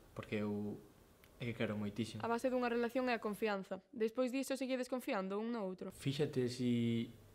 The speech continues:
Speaker 1: si ela seguía confiando en min e eu en ela, que tiña todas as súas redes sociais abertas no meu móvil. E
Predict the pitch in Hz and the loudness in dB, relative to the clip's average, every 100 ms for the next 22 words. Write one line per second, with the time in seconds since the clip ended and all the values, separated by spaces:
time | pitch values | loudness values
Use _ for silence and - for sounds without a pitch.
0 | - - 139 131 120 127 127 127 127 117 | -18 0 4 4 4 2 2 4 2 2
1 | 131 123 120 131 123 120 - - - - | 2 2 2 2 0 -2 -8 -20 -20 -20
2 | - 135 120 113 120 123 123 135 139 139 | -6 0 2 4 4 4 2 2 2 -2
3 | - - - - - 120 113 110 110 - | -12 -20 -20 -20 0 2 4 2 -2 -6
4 | - - - - - 135 131 127 123 117 | -18 -20 -20 -20 0 2 4 4 4 2
5 | 117 120 - - 139 123 127 120 117 - | 2 -2 -6 2 4 4 2 0 0 -6
6 | - 127 117 113 110 - 143 127 120 117 | -2 2 4 2 -4 -8 0 2 2 2
7 | 127 131 123 135 139 139 120 113 110 123 | 4 2 2 6 6 6 0 0 2 2
8 | 107 104 - - - - - 120 | 0 -4 -10 -20 -20 -20 2 6